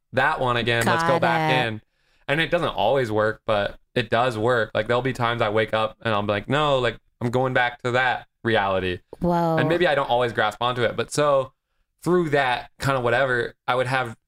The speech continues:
Speaker 1: deja vu moments where I was like, "Oh, that's from, like, I'm pretty sure that's from a dream." And so, like, obviously this is so, like,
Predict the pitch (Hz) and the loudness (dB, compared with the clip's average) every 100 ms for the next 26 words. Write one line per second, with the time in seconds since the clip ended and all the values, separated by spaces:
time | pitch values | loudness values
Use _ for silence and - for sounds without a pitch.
0 | _ - 135 143 131 110 127 135 120 110 | _ -2 0 2 0 0 0 0 0 0
1 | 113 107 104 104 95 - _ _ 175 165 | 0 0 0 -2 -2 -8 _ _ 0 2
2 | 165 139 131 - - 165 151 139 127 - | 2 2 0 -2 -6 -4 -2 -2 -4 -10
3 | _ _ _ _ _ _ - - 139 143 | _ _ _ _ _ _ -12 -4 -2 -2
4 | 135 160 160 147 131 - 127 110 110 131 | 0 0 0 0 0 0 -2 -2 0 0
5 | 117 104 - _ _ _ _ - 135 131 | 0 -4 -6 _ _ _ _ -4 -4 0
6 | 156 147 135 135 135 143 123 127 117 127 | 2 2 0 0 0 0 0 0 0 -2
7 | 117 - 120 117 110 | -2 0 0 2 -2